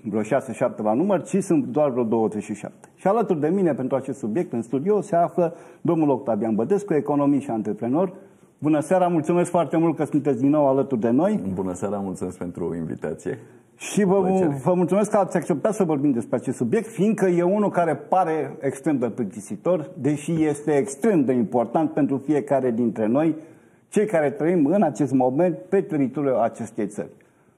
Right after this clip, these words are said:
Speaker 1: Fiindcă P N R R-ul, nu, e un plan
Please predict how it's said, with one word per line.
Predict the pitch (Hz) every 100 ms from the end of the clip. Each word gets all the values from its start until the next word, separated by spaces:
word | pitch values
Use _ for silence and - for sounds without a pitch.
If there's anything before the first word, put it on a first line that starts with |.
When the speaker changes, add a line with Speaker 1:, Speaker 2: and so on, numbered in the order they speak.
| _ -
Speaker 1:
Fiindcă | 247 240
P | 180
N | 202
R | 180 151 139
R-ul, | 247 269 180
nu, | 208 285 247
e | 190
un | 190 165 123
plan | 143 147 185 247 233